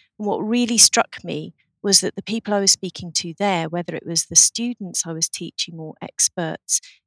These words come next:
in this area, they made no distinction between the sort of cyber attacks that we would think of as, like, the hack and leak or, um, attacks on critical infrastructure and disinformation. They saw them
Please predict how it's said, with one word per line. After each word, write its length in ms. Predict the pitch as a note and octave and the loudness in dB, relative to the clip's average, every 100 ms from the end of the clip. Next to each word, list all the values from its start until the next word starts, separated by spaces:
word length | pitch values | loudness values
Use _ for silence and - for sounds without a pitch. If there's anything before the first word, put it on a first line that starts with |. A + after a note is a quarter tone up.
| - | -8
in 140 | F#3 | -4
this 240 | E3+ E3+ - | 2 4 4
area, 500 | G3+ G#3+ G#3 E3 D#3 - _ _ | 4 2 0 -2 -4 -8 _ _
they 100 | A3 | 2
made 280 | A#3 A3+ G#3+ | 6 4 4
no 240 | A3 A3 | 2 2
distinction 840 | A3 G#3+ - G3+ F#3+ - - - - _ _ _ _ | 2 4 2 2 -4 -4 -4 -6 -16 _ _ _ _
between 600 | F#3+ - G3 F3+ E3+ E3 - _ _ _ | -4 -2 0 -2 -4 -10 -14 _ _ _
the 100 | F3 | -2
sort 320 | F3 - E3+ - | 2 0 -2 2
of 80 | |
cyber 540 | F3 - A3+ A#3 A3 E3 | 4 6 6 4 4 0
attacks 600 | D#3 - D3 D3+ - - | -2 -4 -6 -10 0 2
that 260 | D#3 - F3 | 2 -6 -6
we 280 | G3+ A3 | -2 -2
would 220 | G#3+ F3 E3+ _ | 0 -2 -4 _
think 280 | D#3 D#3 - | -10 -10 -12
of 160 | D3+ D3 D3+ | -12 -10 -6
as, 260 | D3 - | -4 -4
like, 160 | D3 - | -4 -12
the 80 | D3 | -14
hack 240 | - - _ | -14 -16 _
and 220 | D#3+ D#3 | -16 -10
leak 240 | D#3+ D#3 - - | -8 -8 -10 -14
or, 220 | D3+ D3+ - - - _ E3 | -12 -12 -16 -20 -20 _ -10
um, 400 | D#3+ D3 D#3+ - | -8 -8 -12 -16
attacks 420 | - - - - D#3+ | -10 -8 -2 0 0
on 80 | |
critical 400 | D#3+ F#3 - - | -4 -4 -4 -4
infrastructure 800 | E3 E3 E3+ - D3 - - D#3 - _ _ - | -10 -8 -6 -6 -6 -10 -10 -10 -12 _ _ -2
and 200 | G3 F3+ | -2 2
disinformation. 800 | F#3 - E3 - D#3+ D#3+ - D#3+ | 4 4 2 -12 -10 -6 -6 -4
They 120 | E3+ | 2
saw 260 | - F#3+ F3+ | 4 4 0
them 220 | F#3 | -6